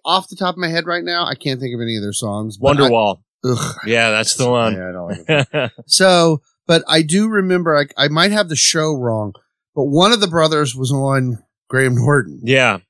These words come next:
Speaker 1: And Graham Norton, ca-, somebody casually mentioned the other brother.
Speaker 2: Right.
Speaker 1: And it shut the guy, di-, the guy was kinda like, <laughs> and Graham Norton being Graham Norton's like,
Speaker 2: <laughs>
Speaker 1: "Well, I guess we're not gonna be talking about that," you know, like,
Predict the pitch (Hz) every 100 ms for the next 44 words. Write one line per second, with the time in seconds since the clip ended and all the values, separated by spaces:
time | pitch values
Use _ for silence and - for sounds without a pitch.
0 | _ _ 151 147 147 160 175 180 175 175
1 | 165 151 - - - 190 147 165 - -
2 | 240 240 196 151 - - 180 165 190 160
3 | 196 185 175 160 135 143 147 156 147 131
4 | 123 - 120 131 123 113 117 123 139 120
5 | 120 123 - _ 160 160 180 226 - -
6 | - - - 202 185 - 135 135 143 131
7 | 127 117 143 131 131 170 170 180 156 -
8 | 147 143 135 131 113 - - - 156 190
9 | 170 180 247 277 196 165 160 147 131 -
10 | - 156 160 180 202 185 175 190 175 151
11 | 143 139 135 127 139 160 120 113 117 175
12 | 294 311 92 85 110 135 - 139 151 143
13 | 139 202 156 151 127 233 196 196 190 160